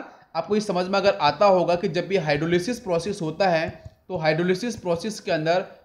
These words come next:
वाटर मॉलिक्यूल्स, वाटर मॉलिक्यूल्स अपने लोन पेयर्स को पहले ट्रेवल कराता है अगर उसके सामने वेकेंट ऑर्बिटल होगा तो। अगर सामने वाले मॉलिक्यूल्स के पास, सेंट्रल एलिमेंट के पास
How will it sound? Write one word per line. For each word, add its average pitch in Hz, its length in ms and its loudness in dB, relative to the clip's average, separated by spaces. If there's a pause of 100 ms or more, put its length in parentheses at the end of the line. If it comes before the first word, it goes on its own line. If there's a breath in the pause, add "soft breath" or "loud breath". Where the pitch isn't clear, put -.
(160)
वाटर 180 440 4
मॉलिक्यूल्स, 175 880 2 (300 soft breath)
वाटर 180 460 2
मॉलिक्यूल्स 185 600 2 (100)
अपने 208 320 0
लोन 175 320 4 (120)
पेयर्स 220 260 2
को 233 120 -2 (120)
पहले 190 260 4
ट्रेवल 190 320 0
कराता 170 360 0
है 190 60 0
अगर 196 100 0
उसके 185 220 -4
सामने 175 280 0
वेकेंट 165 600 -2
ऑर्बिटल 151 400 -2
होगा 139 300 -2 (100)
तो। 220 140 4 (600 soft breath)
अगर 247 240 2 (240)
सामने 196 380 -2
वाले 214 260 4
मॉलिक्यूल्स 185 540 0
के 202 120 -8
पास, 156 420 -4 (220 loud breath)
सेंट्रल 214 400 2
एलिमेंट 185 440 4
के 170 80 -4
पास 160 380 -2